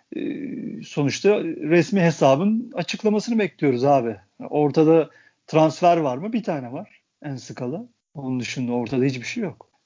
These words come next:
Yani o geldi, bu gelecek, geldi, gelecek, şahane olacak, muhteşem olacak ama yok. Yani dediğin gibi dört gün, dö-, üç gün kaldı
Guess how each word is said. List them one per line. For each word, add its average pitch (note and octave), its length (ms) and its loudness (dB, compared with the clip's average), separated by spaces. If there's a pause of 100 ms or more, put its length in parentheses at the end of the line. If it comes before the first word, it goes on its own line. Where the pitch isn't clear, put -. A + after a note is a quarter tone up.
Yani B2+ 580 -2
o D#3 200 4
geldi, D3 400 6
bu D3 120 2
gelecek, D3 480 4
geldi, D3 360 6
gelecek, C#3+ 420 4
şahane D3+ 400 2
olacak, D3 420 -2
muhteşem D3 480 -8
olacak C#3 280 -8
ama C#3+ 160 -8
yok. A3 300 -4 (280)
Yani B2 240 -6
dediğin C3+ 280 0
gibi B2 180 -2
dört C3 240 0
gün, B2+ 260 -4 (120)
dö-, C3+ 240 -6
üç - 200 -12
gün D3 160 -2
kaldı A2+ 460 0